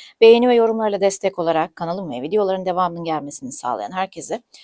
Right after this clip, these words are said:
tekrar yürekten teşekkür etmek istiyorum. İyi ki varsınız diyorum arkadaşlar.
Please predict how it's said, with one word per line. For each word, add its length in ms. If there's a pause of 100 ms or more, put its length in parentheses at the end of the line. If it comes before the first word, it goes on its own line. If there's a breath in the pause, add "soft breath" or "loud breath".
(240 loud breath)
tekrar 260
yürekten 480
teşekkür 420
etmek 280
istiyorum. 640
İyi 120
ki 120
varsınız 480
diyorum 260
arkadaşlar. 680